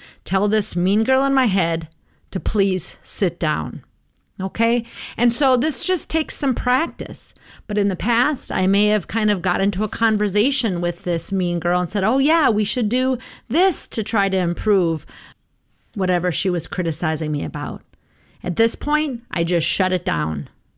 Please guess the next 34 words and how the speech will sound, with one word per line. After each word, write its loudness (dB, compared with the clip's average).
Enough 2
is 0
enough. 0
We're 0
no 2
longer 0
gonna -2
have -2
this -2
conversation. -2
So 0
again, 0
it -4
doesn't 2
get 2
rid 2
of 0
the 2
thoughts, 0
but -4
when 0
we 0
don't -2
engage 0
with 0
them, 0
they -2
start -2
to -2
become 0
a 0
little 0
more 0
quiet. -8